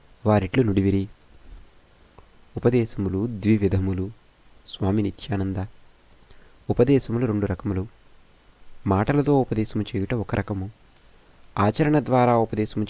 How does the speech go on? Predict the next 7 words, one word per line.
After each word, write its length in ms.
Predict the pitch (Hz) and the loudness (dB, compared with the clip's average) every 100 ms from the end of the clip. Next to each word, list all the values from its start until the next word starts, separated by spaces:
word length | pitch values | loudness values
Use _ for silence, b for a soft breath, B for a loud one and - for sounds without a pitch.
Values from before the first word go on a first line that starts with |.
| 104 | -2
చేయుట 160 | 107 | -2
ఇంకొక 360 | 113 104 101 104 | -2 -2 -2 -2
రకము. 340 | 104 98 95 104 - - _ _ - b b b 101 | -4 -4 -8 -12 -20 -20 _ _ -20 b b b 2
మాటలతో 680 | 95 104 135 135 135 139 | 4 4 4 2 4 0
మనస్సుకు 600 | 131 98 113 - 165 - | 2 0 -2 -4 -6 -4
ఉపదేశము 460 | 117 113 107 110 107 | 0 2 2 2 -2
జరుగును. 440 | 104 95 95 95 | 0 -2 -4 -8